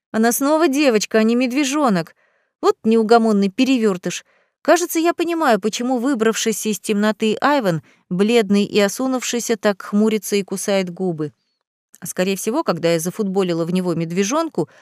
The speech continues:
пряча обоих от врагов, эта стрекоза на лету от испуга и эмоций обернулась обратно в человека, маленького, голого, беззащитного, и с ревом вцепилась в папу руками и ногами. Разве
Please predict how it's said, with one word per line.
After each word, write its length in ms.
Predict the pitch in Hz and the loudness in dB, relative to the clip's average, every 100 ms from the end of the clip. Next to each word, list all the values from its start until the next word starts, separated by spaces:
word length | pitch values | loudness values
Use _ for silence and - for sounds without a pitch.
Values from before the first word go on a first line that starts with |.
| _ - | _ 0
пряча 480 | 220 190 - 202 | 2 2 0 -2
обоих 360 | 190 196 185 - | 0 0 0 -2
от 100 | 175 | -4
врагов, 440 | 180 196 254 277 _ _ _ - | -2 -2 -2 -6 _ _ _ -6
эта 220 | 285 285 | -4 -4
стрекоза 560 | - 262 269 277 339 | -4 -2 0 2 2
на 100 | 294 | 2
лету 300 | 233 240 277 | -2 -2 0
от 140 | 233 233 | 0 0
испуга 440 | 214 - 254 208 | -6 -4 -2 0
и 280 | - 226 240 | -2 -2 -2
эмоций 400 | 262 339 - 208 | -2 -4 -2 -2
обернулась 520 | 196 226 269 320 - | 0 0 0 -2 -2
обратно 360 | 214 233 277 262 | -2 0 -2 -4
в 40 | |
человека, 600 | - 269 269 208 - 156 - _ | -2 0 0 0 -2 -6 -8 _
маленького, 580 | 208 269 262 226 226 202 | -2 0 0 -2 -2 -2
голого, 440 | 190 240 262 196 185 | 0 2 4 2 -2
беззащитного, 880 | 180 180 180 - 247 247 214 196 - _ _ _ | -4 -2 -2 -2 -6 -2 -2 -2 -6 _ _ _
и 160 | 233 262 | -2 -2
с 140 | - | 0
ревом 360 | 254 277 285 277 | 0 0 0 -2
вцепилась 520 | - 240 247 262 247 | -6 -8 -4 -4 -6
в 80 | - | -2
папу 320 | 247 254 233 | 2 2 2
руками 460 | 196 185 240 226 196 | -2 0 0 2 0
и 20 | |
ногами. 520 | 165 165 160 160 156 - _ _ _ _ _ | -2 -2 -2 -2 -6 -12 _ _ _ _ _
Разве 460 | 208 220 196 220 | 2 2 2 -2